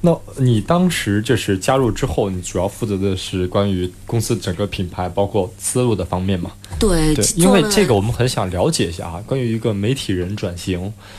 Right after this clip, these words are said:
Speaker 1: 到这样一个岗位当中，当时你的这个，呃，转型成功，包括你心里的一些变化是怎么样的？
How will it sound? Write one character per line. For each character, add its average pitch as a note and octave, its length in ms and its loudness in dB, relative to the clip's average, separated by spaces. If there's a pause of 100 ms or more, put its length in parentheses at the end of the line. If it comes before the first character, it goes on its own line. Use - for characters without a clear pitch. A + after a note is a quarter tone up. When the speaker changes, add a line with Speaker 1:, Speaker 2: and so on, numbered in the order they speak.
(160)
Speaker 1:
到 G#2+ 160 2
这 F#2+ 160 -2
样 A#2 160 0
一 F#2 80 -2
个 G2 120 -4
岗 F2 200 -4
位 F#2+ 140 0
当 F#2+ 180 0
中， G2 280 -2
当 C3+ 180 2
时 A#2+ 160 0
你 F#2 220 0
的 F#2 120 -2
这 G2+ 200 0
个， F2+ 260 -2 (320)
呃， F2 240 -2
转 F2 220 0
型 G2+ 200 2
成 A2 240 -2
功， A#2+ 160 2
包 B2+ 140 4
括 B2 140 -2
你 F2+ 100 -2
心 D3+ 220 0
里 A2 100 2
的 E2 80 -8
一 - 20 -6
些 A#2 120 0
变 B2+ 200 2
化 G2 140 -2
是 - 160 -8
怎 E2+ 100 -6
么 E2 120 -6
样 D#2+ 200 -8
的？ G2+ 80 -12